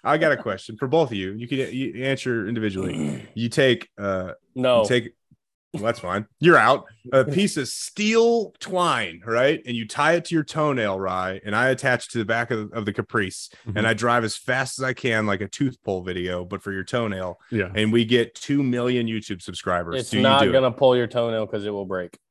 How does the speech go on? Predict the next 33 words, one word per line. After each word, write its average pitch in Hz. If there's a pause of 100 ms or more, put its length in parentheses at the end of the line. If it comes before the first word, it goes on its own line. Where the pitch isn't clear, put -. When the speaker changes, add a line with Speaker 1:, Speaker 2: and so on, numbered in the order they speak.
(180)
Speaker 3:
It 110
will 104
not 101
pull 117
it. -
And 98
I'm 101
not 110
gonna 107
sit -
there 110
for 101
eleven 92
point 95
eight 95
seconds 95
while 87
it 71
runs 87
down, 87
um, 82 (480)
the 98
anxiety. 87 (100)
No, 98
I'm 95
Speaker 1:
Yeah, 131
Speaker 3:
sweating 123
thinking 127
Speaker 1:
yeah. 113
Speaker 3:
about 78
it. - (160)
Hard 104
pass. -